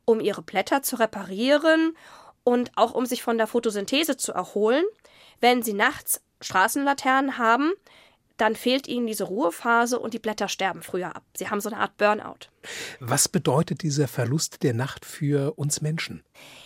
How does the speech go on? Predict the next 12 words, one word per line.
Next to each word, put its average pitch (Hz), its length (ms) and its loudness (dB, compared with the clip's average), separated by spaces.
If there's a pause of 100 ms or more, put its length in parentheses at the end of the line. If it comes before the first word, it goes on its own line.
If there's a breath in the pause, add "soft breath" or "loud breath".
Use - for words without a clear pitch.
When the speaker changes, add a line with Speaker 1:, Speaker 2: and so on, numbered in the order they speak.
(160 loud breath)
Speaker 1:
Die 220 80 -2
Nacht 220 340 2
ist - 140 -8
für 214 140 -8
uns 214 200 -6
Menschen 247 520 -2
eine 196 120 -8
ganz 254 400 0
wichtige - 440 -6
Zeit 208 520 -2 (240)
zur 214 220 -2
Regeneration. 190 800 -2